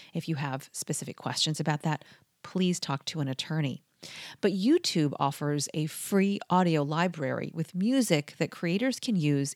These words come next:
in their YouTube videos for free. I'll post the link to the show notes for this show at cheryltanmedia dot com forward slash podcast. This is episode sixty-one.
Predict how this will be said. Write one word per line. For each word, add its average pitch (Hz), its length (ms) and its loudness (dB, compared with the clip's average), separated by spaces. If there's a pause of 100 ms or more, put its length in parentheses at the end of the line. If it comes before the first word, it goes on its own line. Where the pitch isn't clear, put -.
in 185 200 2
their 175 180 2
YouTube 156 400 0
videos 139 560 -4 (220)
for 139 240 -6
free. - 380 -10 (580)
I'll 156 100 2
post 175 320 0
the 240 80 0
link 160 220 2
to - 80 -8
the 170 100 0
show 143 240 -2
notes 139 300 0
for 170 320 2
this 143 140 0
show 151 420 4
at 156 140 -4
cheryltanmedia 143 1080 0
dot - 300 -2
com 180 340 0 (300)
forward 240 340 0
slash 143 540 -2 (240)
podcast. - 600 -12 (160)
This - 280 0 (400)
is 165 160 2
episode 139 560 -2 (100)
sixty-one. - 920 -8